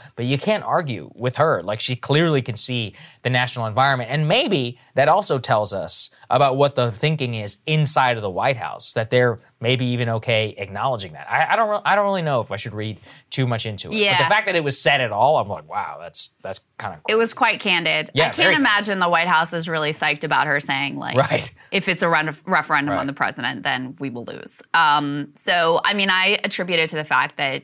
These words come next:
Speaker 2: she, I think she probably is, like, genuinely done being in government.
Speaker 1: Mm-hmm.
Speaker 2: You know, she could have stayed on longer. They were happy with her performance as White House press secretary. She looks great in retrospect now <laughs> in comparison to the current White House press secretary.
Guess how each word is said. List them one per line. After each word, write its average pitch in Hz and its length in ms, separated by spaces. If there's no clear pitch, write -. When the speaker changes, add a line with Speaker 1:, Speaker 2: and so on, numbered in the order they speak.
Speaker 2:
she, - 220
I 165 160
think 165 220
she 190 160
probably 156 340
is, 147 160
like, 147 220
genuinely 147 480
done 139 240
being 147 200
in 143 100
government. 170 580
Speaker 1:
Mm-hmm. 113 360
Speaker 2:
You 175 120
know, 156 120
she - 140
could 196 140
have 180 100
stayed 180 240
on 170 640
longer. 165 580
They 156 140
were 156 100
happy 151 300
with 156 140
her 151 120
performance 147 520
as 143 140
White 147 160
House 147 200
press - 240
secretary. 151 520
She 156 160
looks - 240
great 151 360
in 165 100
retrospect 147 760
now 147 300
<laughs> - 40
in 214 100
comparison 196 420
to - 120
the 175 100
current 170 240
White 165 160
House 160 160
press 160 180
secretary. 151 600